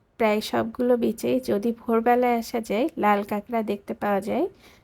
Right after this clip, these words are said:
তবে এই যে আমরা যেহেতু বিকালের দিকে আসছি, তো এই টাইমে আসলে লাল কাঁকড়া আমরা দেখতে পাইনি। তবে এর আগে যখন ইনানি সাইডে থেকেছি,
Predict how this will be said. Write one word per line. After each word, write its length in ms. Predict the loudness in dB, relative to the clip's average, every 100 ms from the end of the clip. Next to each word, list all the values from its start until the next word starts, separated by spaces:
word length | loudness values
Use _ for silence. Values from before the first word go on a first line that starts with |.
| _ 2
তবে 180 | 6 6
এই 80 | 6
যে 100 | 4
আমরা 220 | 2 0
যেহেতু 300 | 0 -2 0 -2
বিকালের 440 | -2 -2 0 0
দিকে 240 | -2 -4 -2
আসছি, 440 | -2 -4 -12 -8 -6 -4
তো 100 | -4 -2
এই 160 | -2 -4
টাইমে 340 | -2 -2 0
আসলে 320 | -2 -2 -4 -2
লাল 200 | 0 -2
কাঁকড়া 320 | -4 -6 -4
আমরা 200 | -4 -4
দেখতে 320 | -2 -4 -4 -4
পাইনি। 360 | -2 0 -2 -4
তবে 220 | -4 -2 -2
এর 180 | -2 -2
আগে 200 | 0 -2
যখন 340 | -4 -4 -4 -4 -4 -10 -20 -6
ইনানি 360 | 2 2 4 0
সাইডে 380 | 0 -2 0 -4
থেকেছি, 540 | -4 -6 -8 -6 -4